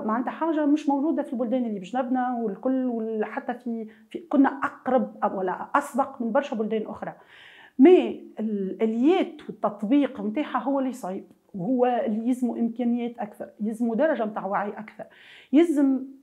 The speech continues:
تكون ثم استراتيجيه اكبر باش ينخرطوا فيها الناس الكل، على خاطر القانون يقول يلزم ال-، الاشخاص ذوي الاعاقه نوفروا لهم الاليات، يقول برشا حاجات،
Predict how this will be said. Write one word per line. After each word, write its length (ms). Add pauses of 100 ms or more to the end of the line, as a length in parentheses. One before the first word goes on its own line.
تكون 200
ثم 220
استراتيجيه 840 (180)
اكبر 520 (200)
باش 140
ينخرطوا 400
فيها 180
الناس 200
الكل، 200 (500)
على 160
خاطر 420 (160)
القانون 380
يقول 440 (160)
يلزم 460 (260)
ال-، 400
الاشخاص 420
ذوي 140
الاعاقه 640
نوفروا 500
لهم 180
الاليات، 500 (460)
يقول 500 (420)
برشا 420
حاجات، 440